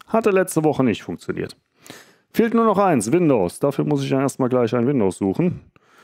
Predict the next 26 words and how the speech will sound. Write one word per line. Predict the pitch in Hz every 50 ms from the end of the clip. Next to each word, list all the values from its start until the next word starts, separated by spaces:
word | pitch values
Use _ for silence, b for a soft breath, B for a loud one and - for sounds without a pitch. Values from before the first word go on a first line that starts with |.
| b b b b b b _ _ _ _ _ _ _
So, | 104 101 95 95 95 95 98 98 98 98 104 117 160 196 196 180 147 127 113 107 98 90
Kopiervorgang | - - 117 - - 156 143 - 151 151 151 147 147
ist | 147 139
abgeschlossen. | 180 196 - - 185 - 196 196 185 - - - 190 185
Ich | 175 156 156 147 - -
habe | 147 143 - 139 135
jetzt | 127 - -
hier | 139 139 131 - 160
unter | 170 175 147 135 123
anderem | 127 127 120 117 113
noch | 110 104
zwei | - - - 104 101 101
Windows | 113 135 139 139 131 123 - -
drauf | - 113 110 110 113 107 -
und | - - 113 110 104 - -
noch | 107 95 - - -
ein | 107 101 95 - _
Kali | - - 101 95 95 95 92 90
und | 87 85 -
ein | - 90 -
Tails | - 135 147 143 143 147 - - -
for | - - - 95 87 87 85
good | 82 90 92 95 98 98
measure. | 110 135 185 247 262 190 185 196 208 208 208 202 208 202 - -
Und, | 156 147 151 156 160 156 - -
äh, | 139 127 120 123 123 123 120